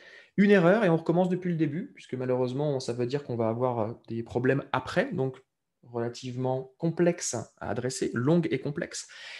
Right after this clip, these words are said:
Et puis surtout, on va aller l'utiliser que dans une situation de stress extrême, hein. Il faut se dire que on va déballer cette procédure, notre procédure de P R A qui inclut notre procédure de récupération A D, uniquement quand on n'a plus rien qui fonctionne.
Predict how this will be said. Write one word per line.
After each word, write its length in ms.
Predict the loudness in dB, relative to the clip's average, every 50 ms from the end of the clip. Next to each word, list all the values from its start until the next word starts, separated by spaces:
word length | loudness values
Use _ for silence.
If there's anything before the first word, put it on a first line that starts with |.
| -2
Et 80 | 0 0
puis 160 | 0 0 -2
surtout, 300 | -2 -2 -2 -2 0 -2
on 40 | 0
va 120 | 0 0 2
aller 180 | 2 2 2
l'utiliser 580 | 2 2 0 0 -2 -4 -4 -4 -2 -2 -2 -2
que 120 | 0 0
dans 180 | 2 2 2 2
une 140 | 0 -2 -4
situation 520 | -6 -8 -6 -2 -2 -2 -2 -2 -4 -6
de 60 | -6
stress 380 | -6 -6 -4 -4 -4 -4 -4 -6
extrême, 400 | -6 -6 -8 -10 -8 -6 -6 -4
hein. 80 | -4
Il 80 | -6 -6
faut 160 | -4 -4 -4
se 40 | 0
dire 200 | 0 0 -2 0
que 200 | 0 0 0 0 -2 -10 -16 -18 -8 -4
on 100 | 0 2
va 120 | 4 4
déballer 320 | 4 4 4 4 4 4
cette 200 | 2 0 -2 -2
procédure, 640 | -2 -2 -4 -2 0 -2 -2 0 -2 -2 -2 -2 -4 -2
notre 200 | -2 -2 -2 0
procédure 420 | -4 -4 -2 -2 0 0 2 0
de 80 | 0 -2
P 220 | 0 2 2 2
R 100 | 2 2
A 100 | 0 -2
qui 260 | -2 -4 -4 -4 -2 0
inclut 400 | -2 -2 -2 -2 -2 -2 0 0
notre 160 | -2 -4 -2
procédure 420 | -4 -6 -4 -2 -4 -2 0 0
de 80 | 0 0
récupération 680 | 0 -2 -4 -4 -4 -4 -2 -2 -4 -4 -4 -4 -4
A 60 | -2 2
D, 240 | 2 2 2 0 -4 -12 -18 -16 -4 0
uniquement 460 | 2 2 2 0 0 -2 -2 -2 0
quand 220 | -2 -4 -6 -4
on 40 | -2
n'a 120 | -2 -2
plus 320 | -2 -4 -2 2 4 4 4
rien 240 | 4 4 2 0 -2
qui 140 | -4 -6
fonctionne. 460 | -8 -6 -8 -8 -8 -10 -14 -16 -16